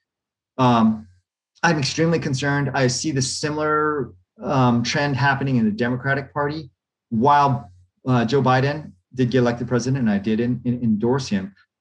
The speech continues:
the heat, the energy, the enthusiasm of the Democratic Party today, their heart is not Joe Biden.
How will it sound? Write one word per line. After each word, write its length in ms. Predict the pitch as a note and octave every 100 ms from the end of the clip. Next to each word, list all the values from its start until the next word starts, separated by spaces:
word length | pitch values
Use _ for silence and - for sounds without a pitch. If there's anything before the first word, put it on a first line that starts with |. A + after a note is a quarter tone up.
| _
the 120 | D3
heat, 460 | C3 G3 G#3+ G#3+ - -
the 160 | C3+
energy, 600 | D3+ E3+ C3 B2+ A2 G#2+ -
the 100 | B2+
enthusiasm 1000 | B2 B2+ E3+ D3 C3 A2+ G#2+ G#2+ G#2+ -
of 100 | A2+
the 80 | A2+
Democratic 500 | A#2+ C3 C3 A#2+ A#2
Party 440 | - B2+ A#2+ A2 G#2+
today, 720 | - A2 C3 B2 G#2+ G2+ - _
their 260 | B2 E3 F#3
heart 500 | C3+ C#3 C#3 D#3+ - _ _ _
is 100 | C#3
not 240 | C3+ C#3 C3
Joe 140 | A#2+
Biden. 360 | G#2+ A2+ G2